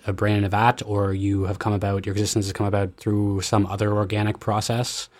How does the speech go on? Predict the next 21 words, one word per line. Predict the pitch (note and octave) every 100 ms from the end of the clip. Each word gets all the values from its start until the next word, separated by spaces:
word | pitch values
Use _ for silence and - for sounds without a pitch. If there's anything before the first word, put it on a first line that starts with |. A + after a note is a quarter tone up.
| - - _ _ _ -
whether | G#2 G#2 G#2+
or |
not | G#2 G2+ -
that | G#2 G2 -
adds | G#2 G2 G2
or | G2
reduces | F#2+ F#2 G2+ - F#2
value | F2+ F#2+ G2 F#2+
to | F#2+ - F#2+ F#2+ F#2+ -
a | G#2
life | G2+ F#2+ -
lived. | G2 F#2 F#2 - - - _ -
There's, | G#2+ G2 A2
it's | -
not | A2
obvious | G2+ G2+ -
to | A2
me | G2+
that | F#2+
if | F#2+
we | G2+ G2